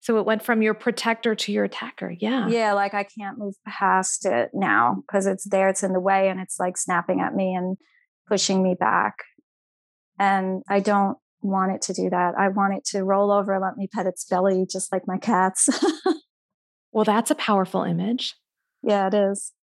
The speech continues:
Speaker 1: What does it need to feel safe enough to do that? Because when dogs and cats and animals do that, they're showing their vulnerable underbelly. They're giving us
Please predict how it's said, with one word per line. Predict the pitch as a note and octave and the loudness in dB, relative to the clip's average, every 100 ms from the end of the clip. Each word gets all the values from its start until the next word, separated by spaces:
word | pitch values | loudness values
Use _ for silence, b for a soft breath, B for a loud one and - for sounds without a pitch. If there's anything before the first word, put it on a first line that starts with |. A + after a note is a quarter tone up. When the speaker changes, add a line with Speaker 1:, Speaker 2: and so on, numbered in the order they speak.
| _ _ | _ _
Speaker 1:
What | F3+ G#3 - | 0 0 2
does | C#4+ C#4 | -2 0
it | D4 | 0
need | A3+ G3+ F#3 G3 G#3+ A#3+ _ _ - | 2 2 2 0 -2 -6 _ _ -14
to | - | -4
feel | G#3+ - G#3 G3 G3+ | -4 0 2 2 0
safe | G3 - F#3+ G#3 G3+ | 0 2 2 2 0
enough | G3+ F3 E3 - - _ _ _ - | 0 0 -2 -6 -14 _ _ _ -8
to | F3+ | -4
do | F3+ E3+ | 0 0
that? | E3 - - - _ _ B B B - | -2 -8 -14 -20 _ _ B B B 0
Because | G#3+ A#3 G3+ | 2 2 0
when | G#3 G#3+ G#3+ | 0 2 2
dogs | G#3 G3+ G#3+ A3+ | 2 2 2 2
and | G#3+ | 0
cats | G3+ G#3 G3 | 0 -2 -2
and | G3+ | -4
animals | - G3+ F#3+ F#3 F3 | -2 0 0 -4 -6
do | G3 G#3 | -4 0
that, | G3 F#3 | -2 -2
they're | G3+ | -2
showing | G3 - G3+ G#3+ G#3 | 0 2 2 2 2
their | F#3+ F#3 | 2 0
vulnerable | F3 F3+ F#3+ F#3+ F3 E3+ - - | 0 0 2 0 0 -2 -4 -4
underbelly. | F#3 F#3 F3 C#3+ D3+ - G3+ B B B | -2 0 -2 -4 -6 -8 -12 B B B
They're | G3+ | 0
giving | F#3+ G#3 G#3+ G3+ | 0 0 2 0
us | F#3 | 0